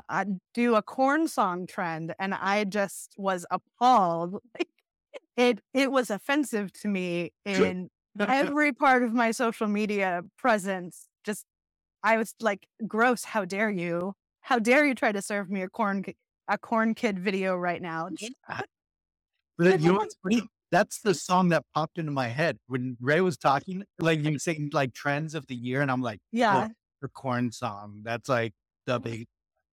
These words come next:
Speaker 1: It was last year.
Speaker 3: Oh, that was last year. See?
Speaker 1: Corn
Speaker 3: Yeah.
Speaker 1: was last year.
Speaker 3: Oh,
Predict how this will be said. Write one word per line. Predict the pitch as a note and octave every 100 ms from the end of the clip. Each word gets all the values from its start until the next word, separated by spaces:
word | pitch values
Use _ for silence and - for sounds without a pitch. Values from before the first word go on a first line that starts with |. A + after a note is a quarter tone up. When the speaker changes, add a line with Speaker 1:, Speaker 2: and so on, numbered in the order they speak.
| _
Speaker 1:
It | B3 B3
was | A#3
last | A3+ D4 -
year. | E3 D#3 G3 A3+ _ _ _ _ -
Speaker 3:
Oh, | G#3+
that | G3 G#3+
was | G3
last | C3 D3+ A#3 -
year. | C#3+
See? | A2 - A#3+
Speaker 1:
Corn | C4+ B3
Speaker 3:
Yeah. | C#4+
Speaker 1:
was | -
last | B3 D#4 -
year. | E3 D#3
Speaker 3:
Oh, | G#3